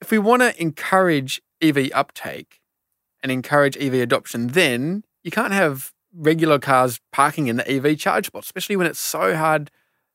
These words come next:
to come by E V charge spots. Like, they're getting more and more commonplace, but still, if you need to charge your E V, you need to charge it. You can't just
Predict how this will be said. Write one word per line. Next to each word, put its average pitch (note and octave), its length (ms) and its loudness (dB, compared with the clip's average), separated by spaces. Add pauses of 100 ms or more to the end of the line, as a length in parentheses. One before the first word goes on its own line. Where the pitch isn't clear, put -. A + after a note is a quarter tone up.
(120)
to C3 120 -8
come F#3 340 0
by G#2+ 440 0 (800)
E D#3 100 6
V E3 180 4
charge A3+ 320 2
spots. - 320 -2
Like, C#3+ 200 -2 (360)
they're G3 100 4
getting G3+ 220 4
more E3 180 6
and D3+ 80 2
more B2+ 720 6
commonplace, G3+ 540 2
but - 460 2 (120)
still, F3 260 -2
if D3+ 160 -4
you A#3 180 2
need F#3 420 2
to D#3 100 -2
charge E3 320 0
your C#3+ 240 2
E C#3+ 100 2
V, D3+ 220 2
you A#2 200 -2
need G#3 140 4
to F#3 80 2
charge A3+ 300 4
it. - 80 -2
You D#3 100 -6
can't F#3+ 220 0
just D3+ 160 -8